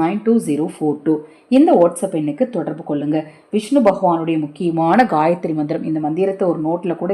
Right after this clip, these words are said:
எழுதி வச்சுக்கோங்க. புரட்டாசி சனிக்கிழமை மட்டுமல்லாது எப்பெல்லாம் உங்க மனம் சஞ்சலத்தோடு இருக்கோ அப்பெல்லாம் இந்த மந்திரத்தை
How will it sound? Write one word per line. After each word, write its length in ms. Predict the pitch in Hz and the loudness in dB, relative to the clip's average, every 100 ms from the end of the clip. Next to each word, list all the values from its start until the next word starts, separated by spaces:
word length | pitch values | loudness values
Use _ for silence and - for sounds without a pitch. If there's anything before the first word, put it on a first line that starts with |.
| 165 | -2
எழுதி 160 | 160 175 | 0 -2
வச்சுக்கோங்க. 420 | 170 - 165 151 170 190 - - - | -4 -4 -4 2 2 2 -8 -20 -2
புரட்டாசி 400 | 190 190 196 190 | 0 2 2 2
சனிக்கிழமை 380 | 160 156 165 156 147 | -2 -2 -4 -2 -2
மட்டுமல்லாது 580 | 147 202 175 156 147 160 151 | -2 -4 0 2 2 0 -2
எப்பெல்லாம் 400 | 151 180 175 214 | -4 -2 2 2
உங்க 120 | 208 147 | 2 0
மனம் 240 | 147 180 - | -2 -2 -4
சஞ்சலத்தோடு 640 | 151 160 165 165 170 185 | -4 -2 -4 -2 0 2
இருக்கோ 240 | 160 151 170 170 - - 170 | 0 0 0 0 -14 0 2
அப்பெல்லாம் 440 | 170 196 190 226 | 4 2 4 2
இந்த 120 | 175 147 | 0 -4
மந்திரத்தை 420 | 147 175 190 175 | -2 -2 -4 -6